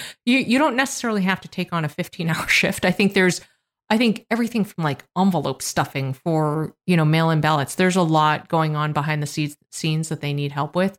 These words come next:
desperately. So I would just encourage people to try that. If that doesn't work for you, I get it. I was super anxious. I actually posted a picture. I had my own, like, face shield. I brought, I was like, "B Y O F S, bring your own face shield."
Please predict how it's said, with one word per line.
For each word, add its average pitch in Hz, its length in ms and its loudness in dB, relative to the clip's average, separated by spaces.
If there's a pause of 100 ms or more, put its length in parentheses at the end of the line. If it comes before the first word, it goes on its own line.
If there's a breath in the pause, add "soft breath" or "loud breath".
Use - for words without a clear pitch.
desperately. 220 640 -4 (380 loud breath)
So 190 400 2
I 208 100 2
would 226 120 2
just - 160 -4
encourage 165 340 -2
people - 200 -8
to 156 80 -4
try 160 260 -2
that. 170 280 0 (560 soft breath)
If 277 220 0
that 294 300 0
doesn't 208 280 0
work 190 220 -6
for 262 80 -4
you, 254 160 0
I 160 260 0
get 151 160 0
it. 202 240 -4 (240)
I 202 80 2
was 226 240 2
super 185 280 -4
anxious. 175 380 -2
I 180 60 4
actually 175 220 -2
posted 160 360 -2
a 147 60 -2
picture. 147 440 -4
I 165 100 2
had 208 180 2
my 151 160 0
own, 151 320 0
like, 139 240 0
face 143 260 -2
shield. 147 440 0
I 165 100 0
brought, 156 360 0
I 165 140 0
was 165 160 0
like, 151 240 -2
"B 170 160 2
Y 170 300 0
O 151 180 0
F 139 280 -2
S, 139 280 -4
bring 156 300 -2
your 160 140 0
own 156 160 2
face 143 200 0
shield." 196 300 2